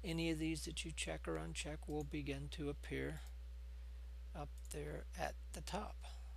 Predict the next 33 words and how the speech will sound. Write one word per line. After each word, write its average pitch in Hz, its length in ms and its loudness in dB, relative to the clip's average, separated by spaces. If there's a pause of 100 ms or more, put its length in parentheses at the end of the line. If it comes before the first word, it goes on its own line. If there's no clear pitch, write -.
(1500)
So - 180 -2
you 131 160 2
check 156 380 2
in 151 80 2
there 147 160 2
and 147 160 0
get 139 180 2
your 143 120 0
menus 147 420 2
if - 160 -2
you 143 100 2
want 147 300 0
those. - 400 -2
Otherwise, 139 760 4
you 151 140 -2
have 131 200 -2
to - 100 -4 (200)
either 147 320 0
come 147 200 0
over 139 200 2
here. 160 460 2 (100)
There's 156 280 -2
going 147 220 0
to 135 60 0
be, 143 360 2 (480)
depending 147 380 2
on, 151 320 2
once 135 300 2
again, 139 360 0 (140)
which 131 360 2
version 131 340 2
you've 139 240 -2
got, 131 240 0